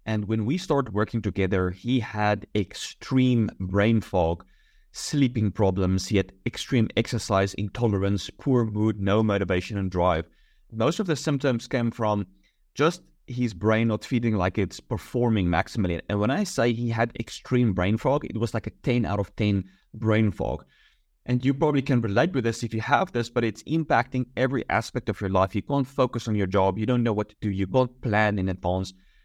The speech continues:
So many things are just holding you back. And then on top of that, you have sleeping problems. So you can't even recover. You're so tired, you can't get proper rest.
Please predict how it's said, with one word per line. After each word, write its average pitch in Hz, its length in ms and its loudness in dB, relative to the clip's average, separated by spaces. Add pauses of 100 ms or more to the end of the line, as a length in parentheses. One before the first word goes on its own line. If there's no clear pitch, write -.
(120)
So 151 220 2
many 147 160 2
things 127 320 0
are 101 40 -4
just 123 200 -2
holding 113 440 0
you 101 140 0
back. 92 460 -2 (360)
And 135 140 -2
then 139 100 2
on 120 140 -2
top 220 160 2
of 139 140 -2
that, 98 280 0 (300)
you 110 100 -4
have 117 240 2
sleeping 175 560 -2
problems. 107 440 0
So - 100 -6
you 120 140 0
can't 135 260 -4
even 123 260 -2
recover. 127 400 -2
You're 107 120 2
so 160 260 0
tired, 127 460 -2
you 104 60 -8
can't 131 320 -4 (200)
get 110 220 -2
proper 101 280 -2
rest. 98 360 -4